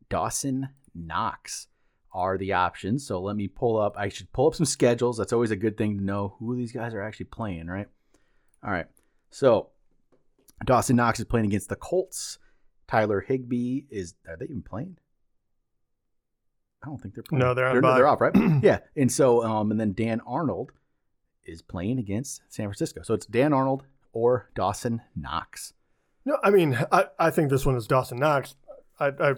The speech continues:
Speaker 2: I assume you would agree with me, but Dan Arnold has been playing very well. He's been getting the targets, but the matchup and the talent level are both with Dawson. Is he all the way back, though? It's hard to tell after last week.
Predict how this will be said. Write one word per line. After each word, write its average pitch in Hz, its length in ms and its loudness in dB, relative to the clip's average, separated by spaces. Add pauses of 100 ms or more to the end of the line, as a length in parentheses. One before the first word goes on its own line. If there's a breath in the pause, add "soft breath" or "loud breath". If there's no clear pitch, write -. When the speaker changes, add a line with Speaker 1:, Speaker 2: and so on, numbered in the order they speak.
Speaker 2:
I 143 100 4
assume 160 280 2
you 160 120 4
would 156 100 4
agree 160 220 2
with 165 80 2
me, 196 80 6
but 160 280 0
Dan 277 180 4
Arnold 285 300 6
has 220 240 2
been 185 160 2
playing 185 340 2
very 165 200 4
well. 170 240 4
He's 143 160 0
been 156 160 0
getting 196 180 2
the 165 80 2
targets, 139 560 0
but 139 460 2
the 147 180 -4
matchup 185 560 2
and 180 220 0
the 151 320 0
talent 170 520 -2
level 190 440 2 (160)
are 143 100 4
both 170 300 2
with 120 180 0
Dawson. 139 640 0 (320)
Is 208 240 6
he 208 400 2
all 156 180 4
the 165 80 4
way 156 140 2
back, 139 380 0
though? 208 380 0
It's 156 140 -4
hard 196 200 4
to 165 60 2
tell 151 240 2
after 131 220 0
last 120 240 -4
week. 117 140 -10